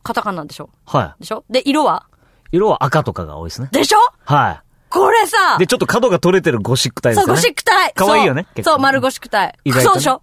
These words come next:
Speaker 1: 当たり前じゃない？
Speaker 2: 当たり前ですよ。
Speaker 1: これね、
Speaker 2: はい。
Speaker 1: 県外の人が見たらびっくりするんだって。
Speaker 2: なんで？
Speaker 1: まずは、
Speaker 2: 発色がいいと。
Speaker 1: そう、まず赤っていう色。
Speaker 2: うん。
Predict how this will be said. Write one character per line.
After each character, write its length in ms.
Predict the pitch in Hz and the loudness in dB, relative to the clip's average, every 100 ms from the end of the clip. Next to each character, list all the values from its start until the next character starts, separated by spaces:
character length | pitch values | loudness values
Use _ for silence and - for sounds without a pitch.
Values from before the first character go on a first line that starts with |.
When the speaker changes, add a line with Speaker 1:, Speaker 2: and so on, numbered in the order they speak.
| - | -4
Speaker 1:
当 80 | 254 | 0
た 60 | 453 | 2
り 100 | 480 | 2
前 200 | 466 440 | 2 0
じ 60 | 427 | 0
ゃ 40 | |
な 160 | 269 170 | -2 -4
い？ 80 | - _ - - | -10 _ -16 -4
Speaker 2:
当 80 | 139 | 2
た 80 | |
り 60 | 381 | 2
前 120 | 415 | 2
で 60 | 427 | 2
す 60 | |
よ。 80 | 403 | 0
Speaker 1:
こ 40 | 120 | 0
れ 40 | |
ね、 60 | 82 | -4
Speaker 2:
は 20 | |
い。 80 | - - | -8 -2
Speaker 1:
県 140 | 381 539 | 0 2
外 140 | 466 349 | 2 2
の 60 | |
人 120 | 302 | -2
が 100 | 233 | -4
見 80 | 220 | -2
た 80 | 233 | -2
ら 60 | 180 | -2
び 120 | 277 | -6
っ 40 | - | 0
く 120 | 494 | 2
り 80 | 480 | 2
す 80 | 339 | 0
る 80 | 254 | -2
ん 20 | |
だ 80 | 202 | -2
っ 60 | |
て。 180 | 175 165 - _ _ _ - | -4 -6 -8 _ _ _ 0
Speaker 2:
な 180 | 135 143 | 2 4
ん 60 | |
で？ 160 | 127 87 - _ _ _ | 2 0 -8 _ _ _
Speaker 1:
ま 200 | 240 392 302 | 0 0 0
ず 120 | 269 | -2
は、 140 | 240 | 2
Speaker 2:
発 220 | 285 240 | 2 2
色 180 | 180 160 | 2 2
が 100 | 165 | 2
い 80 | 151 | 2
い 60 | 139 | 0
と。 180 | 95 _ _ - | -4 _ _ -6
Speaker 1:
そ 140 | 233 | 0
う、 20 | |
ま 160 | 262 320 | 0 0
ず 60 | |
赤 340 | - 381 523 480 | -2 -2 0 -2
っ 40 | |
て 120 | - | -4
い 20 | 208 | -4
う 40 | |
色。 260 | 214 196 - | -2 -2 -2
Speaker 2:
う 80 | 113 | -2
ん。 180 | 95 | -2